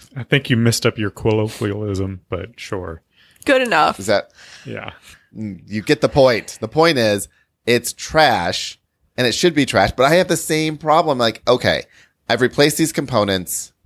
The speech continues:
Speaker 3: but these are nice components. They're nice cardboard components.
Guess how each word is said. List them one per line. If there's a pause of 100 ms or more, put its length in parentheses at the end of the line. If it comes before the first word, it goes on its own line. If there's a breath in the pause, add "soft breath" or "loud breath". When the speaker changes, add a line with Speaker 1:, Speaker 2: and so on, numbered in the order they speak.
(200)
Speaker 3:
but
these
are
nice
components.
They're
nice
cardboard
components.